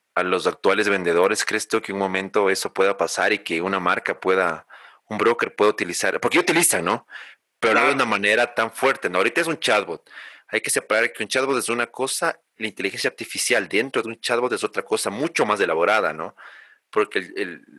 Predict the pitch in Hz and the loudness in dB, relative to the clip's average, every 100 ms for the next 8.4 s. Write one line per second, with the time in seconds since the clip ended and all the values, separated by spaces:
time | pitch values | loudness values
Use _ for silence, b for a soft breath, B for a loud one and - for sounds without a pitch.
0 | 50 50 - 107 113 123 - 110 98 113 | -20 _ -8 0 2 2 0 -2 2 2
1 | 113 95 85 - B B - 135 147 151 | 2 0 -2 -8 B B -2 0 0 0
2 | 156 - 110 117 120 98 101 104 117 - | -2 -4 -2 0 0 -2 -4 -2 0 0
3 | _ _ - 107 120 110 101 98 90 - | _ _ 2 4 4 2 0 2 0 0
4 | 151 143 - 101 110 120 - 110 117 120 | -4 -4 -2 0 2 2 0 0 -2 0
5 | 120 - - 123 - 131 98 - B B | 0 -2 0 0 0 -2 -2 -8 B B
6 | B B B B - 143 131 - 135 135 | B B B B 2 4 4 4 0 0
7 | 120 107 107 98 120 123 120 98 95 - | 0 0 0 0 4 2 2 2 2 -2
8 | - 101 92 90 | 0 0 0 -4